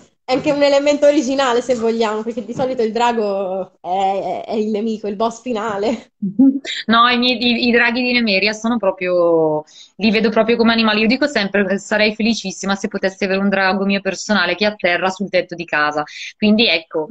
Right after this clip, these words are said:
Speaker 2: sono, cioè, per me sono creature magiche buone, dalla, dalla caratteristica appunto, eh, così.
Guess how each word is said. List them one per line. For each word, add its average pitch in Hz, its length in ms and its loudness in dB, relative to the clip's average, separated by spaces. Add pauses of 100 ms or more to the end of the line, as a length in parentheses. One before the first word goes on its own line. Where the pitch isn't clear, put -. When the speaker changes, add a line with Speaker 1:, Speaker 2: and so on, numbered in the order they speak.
Speaker 2:
sono, 196 840 0
cioè, 190 220 -2
per 190 140 0
me 180 120 -2
sono 226 220 -2
creature 196 420 0
magiche 175 1000 0
buone, 151 560 2
dalla, 156 360 2
dalla 160 180 0
caratteristica 165 640 -4
appunto, 151 600 -6 (380)
eh, - 240 -12
così. 160 280 -12